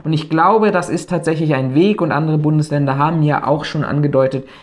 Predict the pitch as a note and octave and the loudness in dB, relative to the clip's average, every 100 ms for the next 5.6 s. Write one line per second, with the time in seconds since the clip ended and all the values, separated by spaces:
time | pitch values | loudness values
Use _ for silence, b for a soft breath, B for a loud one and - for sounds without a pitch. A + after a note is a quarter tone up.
0 | B C3 B2+ B2+ B2+ - C3+ C3+ B2+ A#2+ | B -8 -6 -4 -4 -4 -4 -2 -2 -2
1 | B2+ A#2+ A#2 A2+ A#2 A#2+ C#3+ - A#2+ A#2+ | -2 0 -2 -2 -2 2 2 0 -6 -8
2 | - b b b B2+ B2+ C3 - - B2+ | -14 b b b -2 0 0 -4 -2 0
3 | B2+ - D3 D3+ C#3+ C3+ C3+ C3+ B2+ B2 | 0 0 -2 2 2 4 2 0 0 2
4 | B2 - A#2+ A2+ B2 - A#2+ A#2+ A#2+ G#2+ | 2 0 -2 -2 -4 -4 -4 -4 -2 0
5 | C3 - C#3+ C#3+ C3+ | 0 0 -2 0 -4